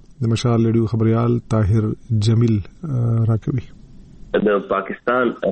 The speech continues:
Speaker 2: فوج مشر آرمي چیف جنرال عاصم منیر پرون کور هډ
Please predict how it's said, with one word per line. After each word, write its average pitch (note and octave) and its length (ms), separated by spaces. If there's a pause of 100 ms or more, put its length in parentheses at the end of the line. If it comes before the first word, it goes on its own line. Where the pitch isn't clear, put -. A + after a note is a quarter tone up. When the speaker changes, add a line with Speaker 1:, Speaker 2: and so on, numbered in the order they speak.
(120)
Speaker 2:
فوج A2 280
مشر A2+ 400 (320)
آرمي G2+ 320
چیف A#2+ 320 (120)
جنرال A2 220 (120)
عاصم A2+ 320
منیر B2+ 280 (140)
پرون B2 260 (540)
کور D3+ 240
هډ A#2+ 140